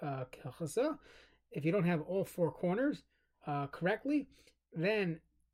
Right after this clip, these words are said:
you are not yoytze the mitzvah. Va'yoytze ba l'shus harabim b'Shabbos. Chayev chatos, you're chayev chatos. So the Mishnah Berurah says, "Katan Aleph,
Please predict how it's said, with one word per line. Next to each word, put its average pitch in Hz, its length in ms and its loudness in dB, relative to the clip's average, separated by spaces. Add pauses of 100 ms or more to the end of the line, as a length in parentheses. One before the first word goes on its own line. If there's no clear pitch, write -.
(300)
you 165 240 2
are 156 100 2
not 165 360 0
yoytze 165 500 0
the 143 100 -6
mitzvah. 147 460 0
Va'yoytze 151 600 0
ba 131 160 -4
l'shus - 280 -12
harabim 151 340 -2
b'Shabbos. 240 540 2 (480)
Chayev 247 260 8
chatos, 202 500 0
you're 180 120 -6
chayev 170 280 0
chatos. 131 460 -12
So 139 80 -10
the 131 60 -10
Mishnah 139 260 -4
Berurah 196 140 4
says, 160 260 0
"Katan 147 260 -6
Aleph, 208 280 2